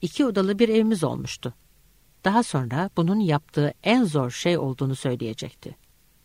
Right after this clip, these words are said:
"Aferin kardeşim," derdi John amcam, yorgunluktan çökmek üzere olan babamın yanından geçerken. "Bu iyi bir ev. Biliyorsun,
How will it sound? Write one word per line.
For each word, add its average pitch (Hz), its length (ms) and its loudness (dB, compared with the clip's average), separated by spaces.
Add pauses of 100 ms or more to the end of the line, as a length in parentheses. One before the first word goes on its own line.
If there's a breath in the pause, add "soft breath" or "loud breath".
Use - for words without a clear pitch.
(140)
"Aferin 180 500 6
kardeşim," 143 500 -2 (200)
derdi 139 260 -2
John 131 180 -2
amcam, 123 340 -8 (680 loud breath)
yorgunluktan 160 800 2
çökmek 165 400 -2
üzere 139 220 -2
olan 143 260 -2
babamın 139 340 -2
yanından 131 460 -4
geçerken. 120 520 -8 (440 loud breath)
"Bu 277 240 4
iyi 196 240 4
bir 143 160 0
ev. 123 160 -6 (520)
Biliyorsun, 180 540 2